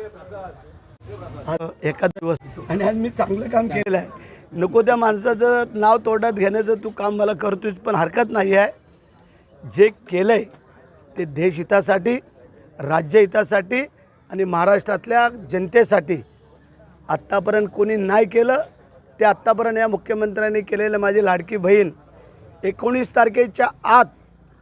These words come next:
दोन हप्ते माझ्या लाडक्या बहिणीच्या खात्यामध्ये देण्याची जबाबदारी मुख्यमंत्र्यांनी घेतली आहे, आमच्या सगळ्या महायुतीच्या कार्यकर्ते पदाधिकाऱ्यांनी घेतलेली आहे.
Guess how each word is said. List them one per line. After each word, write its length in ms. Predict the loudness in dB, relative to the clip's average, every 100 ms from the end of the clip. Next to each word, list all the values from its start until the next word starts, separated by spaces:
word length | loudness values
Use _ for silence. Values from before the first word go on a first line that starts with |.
| _ _ _ -14
दोन 400 | 0 6 6 4
हप्ते 300 | -2 -2 -2
माझ्या 280 | 0 0
लाडक्या 380 | 0 -2 -2 -4
बहिणीच्या 500 | -2 -4 -4 -4 -4 -2
खात्यामध्ये 540 | -6 -4 -4 -2 -4
देण्याची 440 | -4 -2 -4 -4 -6
जबाबदारी 720 | -2 0 2 4 4 4 0 -6 _ _ _
मुख्यमंत्र्यांनी 640 | -12 -8 -4 -2 -2 -2 -2
घेतली 300 | -4 -4 -2
आहे, 160 | -4 -4
आमच्या 300 | -6 -4 -4
सगळ्या 380 | -2 -2 -2 0
महायुतीच्या 520 | 0 0 -4 -6 -4
कार्यकर्ते 520 | -2 -2 -2 -4 -4
पदाधिकाऱ्यांनी 400 | -2 -2 -2 -2
घेतलेली 420 | -2 -4 -2 2 4
आहे. 340 | 2 -2